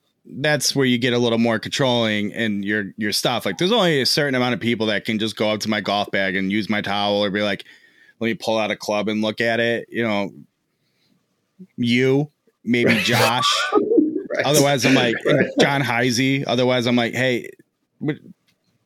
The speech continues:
Speaker 1: I did not say you can use my towel." Like, I saw you wiping your clubs. I'm like, "But that, that's my towel." And especially, like, not to go down this rabbit hole, I'm superstitious about my golf towel for some reason after all these years, and don't ask me to explain it 'cause I can't.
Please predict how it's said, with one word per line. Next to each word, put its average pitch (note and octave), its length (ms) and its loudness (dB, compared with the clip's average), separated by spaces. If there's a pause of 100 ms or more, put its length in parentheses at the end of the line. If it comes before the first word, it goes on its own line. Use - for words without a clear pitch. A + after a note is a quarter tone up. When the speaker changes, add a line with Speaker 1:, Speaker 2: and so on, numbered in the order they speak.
Speaker 1:
I A#2 60 -2
did B2 100 -2
not B2 220 0
say A#2 140 0
you G#2+ 60 0
can G#2 140 -4
use G#2+ 160 -2
my G2+ 100 -2
towel." F#2+ 640 -4
Like, G#2+ 180 0
I A2+ 60 2
saw D#3+ 140 4
you D#3 220 4
wiping D3+ 280 2
your C3 80 2
clubs. C3+ 260 4
I'm C3+ 60 4
like, B2+ 100 2 (180)
"But A2+ 80 0 (200)
that, A2+ 140 -2 (260)
that's - 140 -12
my A#2 200 0
towel." F#2+ 480 -4 (480)
And D3+ 100 2
especially, F3 400 2
like, C3+ 220 0 (360)
not B2+ 120 0
to A#2+ 80 2
go A2 300 4
down G2+ 280 0
this A2+ 200 2
rabbit G2 180 0
hole, F#2+ 100 2
I'm A2+ 140 2
superstitious A2 800 0
about A#2+ 220 0
my B2+ 100 0
golf B2+ 260 0
towel B2+ 340 0
for B2 140 -4
some C3+ 220 0
reason C3+ 300 0
after B2+ 280 0
all A#2 140 0
these B2 200 0
years, B2+ 320 0
and E2+ 140 -4 (1120)
don't G#2+ 180 0
ask G2 220 -2
me G#2+ 60 0
to G2 40 0
explain G#2+ 300 -2
it A2+ 60 -4
'cause F2+ 100 -4
I F#2+ 80 -2
can't. G#2+ 340 -4